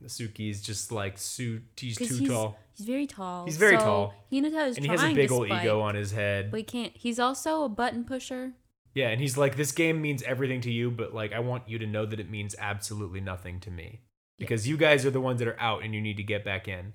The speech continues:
Speaker 2: Yeah.
Speaker 1: But, like, I don't give a shit if
Speaker 2: I
Speaker 1: you
Speaker 2: also
Speaker 1: come back
Speaker 2: want
Speaker 1: in or
Speaker 2: you to
Speaker 1: not."
Speaker 2: know that Suki has some baggage.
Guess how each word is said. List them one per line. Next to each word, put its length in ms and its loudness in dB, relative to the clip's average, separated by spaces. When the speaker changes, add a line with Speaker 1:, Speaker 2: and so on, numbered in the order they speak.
Speaker 2:
Yeah. 140 -16
Speaker 1:
But, 140 -2
like, 300 0
I 140 -2
don't 160 -4
give 160 -2
a 40 -4
shit 280 -6
if 80 -6
Speaker 2:
I 40 -2
Speaker 1:
you 60 -2
Speaker 2:
also 200 -6
Speaker 1:
come 80 -4
back 120 -2
Speaker 2:
want 100 -6
Speaker 1:
in 60 -6
or 20 -6
Speaker 2:
you 80 -6
to 80 -8
Speaker 1:
not." 40 -6
Speaker 2:
know 200 -6
that 160 -8
Suki 320 -14
has 160 -14
some 160 -14
baggage. 840 -16